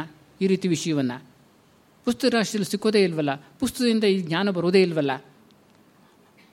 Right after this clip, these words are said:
ಅದನ್ನ ಕೇಳಿದಾಗ ಅವರಿಗೆ ಮತ್ತೊಮ್ಮೆ ಅಹಂಕಾರಕ್ಕೆ ಒಂದು ದೊಡ್ಡ ಪೆಟ್ಟು ಬಿದ್ದಂಗಾಗುತ್ತೆ. ಇಲ್ಲಿ ಶ್ರೀರಾಮಕೃಷ್ಣರು ನಿಜವಾಗೂ ಕೂಡ,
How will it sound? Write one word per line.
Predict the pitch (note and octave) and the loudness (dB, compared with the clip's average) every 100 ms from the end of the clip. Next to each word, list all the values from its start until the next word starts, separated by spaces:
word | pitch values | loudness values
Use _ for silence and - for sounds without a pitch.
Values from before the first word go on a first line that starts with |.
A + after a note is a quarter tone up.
| _ _ - | _ _ 2
ಅದನ್ನ | B3 C#4+ B3+ F3+ A#3 - _ | 6 8 6 2 -2 -10 _
ಕೇಳಿದಾಗ | G#3+ A3+ F#3 A3+ A#3 E3 G#3+ C#3+ - _ | 2 4 4 2 2 0 -2 -14 -20 _
ಅವರಿಗೆ | D#3+ E3+ D#3 | -2 0 0
ಮತ್ತೊಮ್ಮೆ | D#3+ - - F#3 C4 C#4 - - | -2 -4 -4 0 0 -4 -10 -6
ಅಹಂಕಾರಕ್ಕೆ | C#3 F3 E3+ D3 D3 D3+ C4+ - _ | -2 -2 -2 -4 -4 -8 -10 -10 _
ಒಂದು | C#3 C3 | -6 -2
ದೊಡ್ಡ | D#3+ C#3 | -4 -4
ಪೆಟ್ಟು | D3+ D3 B2 | -8 -8 -8
ಬಿದ್ದಂಗಾಗುತ್ತೆ. | C3+ C3 C3 A#2+ G#2 - - - _ _ _ _ _ _ _ _ _ _ _ _ _ _ _ _ _ _ _ _ _ - - - - | -8 -8 -8 -10 -12 -18 -20 -20 _ _ _ _ _ _ _ _ _ _ _ _ _ _ _ _ _ _ _ _ _ -20 -20 -2 2
ಇಲ್ಲಿ | C4+ | 4
ಶ್ರೀರಾಮಕೃಷ್ಣರು | A3+ G#3+ A3+ C#4 D4 B3 - C4 F#3 C#4 - _ _ _ _ _ _ - | 4 2 4 6 6 4 -2 2 2 2 -6 _ _ _ _ _ _ -6
ನಿಜವಾಗೂ | F3+ F#3+ G#3+ | -4 0 0
ಕೂಡ, | G3+ A3 | 0 0